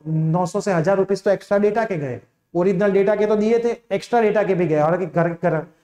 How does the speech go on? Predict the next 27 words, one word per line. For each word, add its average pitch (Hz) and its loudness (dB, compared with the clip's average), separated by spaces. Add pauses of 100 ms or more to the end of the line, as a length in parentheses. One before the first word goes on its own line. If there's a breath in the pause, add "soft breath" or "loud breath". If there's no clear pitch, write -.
(140)
सभी 180 2
लोगों 190 2
के 202 0
घर 180 2
पे 196 0
वाईफाई 170 0
हो 196 2
ऐसा 196 0
जरूरी 175 2
नहीं 214 0
है, 113 -8 (280)
मेरे 185 2
group 196 2
में 214 0
भी 226 0
teachers 208 -2
हैं, 175 -2
वो 170 0
सभी 170 -2
teachers 220 0
के 254 2
घर 240 0
पे 247 0
भी 254 2
वाईफाई 220 0
नहीं 147 -2
है, 110 -10